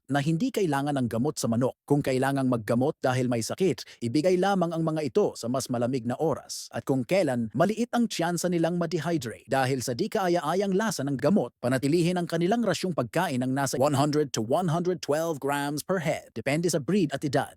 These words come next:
Araw-araw, obserbahan kung magana ba o hindi silang kumain.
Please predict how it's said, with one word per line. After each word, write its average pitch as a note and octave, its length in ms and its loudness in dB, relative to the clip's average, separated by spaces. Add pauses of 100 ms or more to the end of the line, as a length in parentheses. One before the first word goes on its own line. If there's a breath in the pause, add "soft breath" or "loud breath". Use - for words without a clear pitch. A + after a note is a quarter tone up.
Araw-araw, C#3+ 640 0 (160)
obserbahan D#3 720 0
kung G3+ 80 2
magana A#3 400 2
ba A#2 240 -4
o C#3 160 -2
hindi E3+ 240 0
silang D#3 240 -2
kumain. B2 320 -4